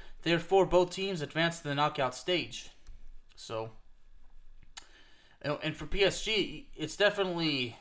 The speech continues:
frustrating that they, they couldn't win the group. You know, what's even, what's even more frustrating, ladies and gentlemen, in P S G's case, they deployed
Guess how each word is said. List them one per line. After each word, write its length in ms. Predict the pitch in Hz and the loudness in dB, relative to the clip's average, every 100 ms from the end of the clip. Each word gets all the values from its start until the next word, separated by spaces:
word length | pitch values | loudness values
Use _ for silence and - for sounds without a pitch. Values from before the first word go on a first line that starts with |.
| - | -12
frustrating 480 | - 202 220 175 160 | 6 8 8 6 4
that 100 | 151 | 4
they, 120 | 147 | 2
they 200 | 139 156 | 2 0
couldn't 240 | 156 180 160 | 2 2 2
win 140 | 143 | -2
the 60 | 127 | -4
group. 420 | 147 202 175 - - - - | 2 4 4 0 -16 -18 -2
You 120 | 160 | -2
know, 60 | 156 - | -2 -2
what's 260 | 185 175 - | 2 2 2
even, 200 | 208 202 | -2 2
what's 180 | 196 220 | 2 2
even 220 | 240 185 | 0 2
more 180 | 170 180 | 4 4
frustrating, 720 | - 175 262 - 151 123 120 | 4 6 6 4 2 0 0
ladies 300 | 147 156 127 | 0 2 0
and 120 | 120 | -4
gentlemen, 520 | 120 156 175 127 113 - - - 147 | 0 2 2 -2 -6 -12 -20 -10 -8
in 100 | 151 | 2
P 240 | - 185 | 6 6
S 180 | 165 - | 6 2
G's 260 | 160 - | 0 -2
case, 720 | - 180 202 156 127 - - - - - - | -2 2 4 4 2 -4 -6 -10 -20 -4 6
they 140 | 190 | 6
deployed 640 | 185 170 165 185 151 131 | 6 0 4 4 4 0